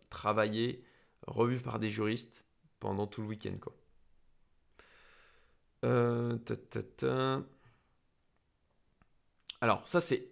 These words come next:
important aussi, hein. Vision Med Group n'a pas connaissance des actions que Be Well, Be Well Connect prétend avoir engagées et conteste totalement les montants invraisemblables mentionnés dans le communiqué.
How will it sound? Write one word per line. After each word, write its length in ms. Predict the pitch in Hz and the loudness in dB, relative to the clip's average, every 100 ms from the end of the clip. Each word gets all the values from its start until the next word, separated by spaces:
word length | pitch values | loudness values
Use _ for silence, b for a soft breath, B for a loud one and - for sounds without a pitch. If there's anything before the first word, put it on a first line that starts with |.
| - | 0
important 440 | 175 170 - 131 | 2 0 -4 -4
aussi, 200 | 120 113 | -4 -6
hein. 80 | 101 | -8
Vision 320 | 110 147 147 | -4 -2 2
Med 160 | 123 123 | 2 2
Group 240 | 120 101 | -2 -4
n'a 120 | 117 110 | -4 -2
pas 180 | 131 | -4
connaissance 480 | 127 123 117 - 113 | -2 -4 -4 -4 -6
des 160 | 107 107 | -4 -4
actions 260 | 110 117 | -4 -6
que 120 | 107 98 | -6 -6
Be 100 | 107 | -4
Well, 300 | 110 110 - - | -4 -6 -10 -12
Be 280 | - 110 117 | -8 -4 -2
Well 140 | 107 | -2
Connect 380 | 113 104 110 - B B B B - | -2 -4 -4 -8 B B B B 0
prétend 400 | 165 156 127 113 | 0 2 2 4
avoir 320 | 110 107 - | 4 4 2
engagées 520 | 139 127 117 110 107 - B B | 0 2 2 2 -6 -10 B B
et 160 | - 117 | -6 -2
conteste 680 | 165 160 135 117 - - - | 0 0 2 0 -2 -8 0
totalement 540 | 170 165 139 117 123 | 0 2 0 0 0
les 120 | 123 | 0
montants 440 | 110 107 107 127 - | 0 -2 -4 -6 -2
invraisemblables 880 | 143 120 117 123 110 123 123 117 104 | 0 2 0 -2 -4 0 0 0 -2
mentionnés 460 | 107 - 107 117 | -4 -4 -4 -2
dans 100 | 117 | -2
le 60 | 104 | -2
communiqué. 500 | 110 107 107 - | -4 -4 -6 -8